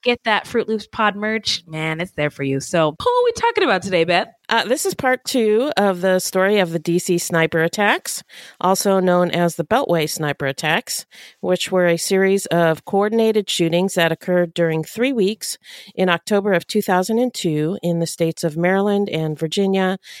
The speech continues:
Speaker 2: and the District of Columbia, A K A the D M V.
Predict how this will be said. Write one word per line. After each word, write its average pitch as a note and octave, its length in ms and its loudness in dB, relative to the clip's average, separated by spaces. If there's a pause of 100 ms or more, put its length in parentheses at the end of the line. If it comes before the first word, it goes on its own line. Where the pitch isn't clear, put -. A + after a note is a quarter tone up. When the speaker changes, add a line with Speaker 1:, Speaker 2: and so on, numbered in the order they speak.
(100)
Speaker 2:
and F3+ 160 2
the F3+ 80 4
District G3+ 600 -2
of F3 260 2
Columbia, E3+ 680 2
A G3 160 2
K G3 400 -2
A E3+ 340 0
the E3 180 -2
D E3+ 220 0
M E3 160 2
V. C#3 380 -10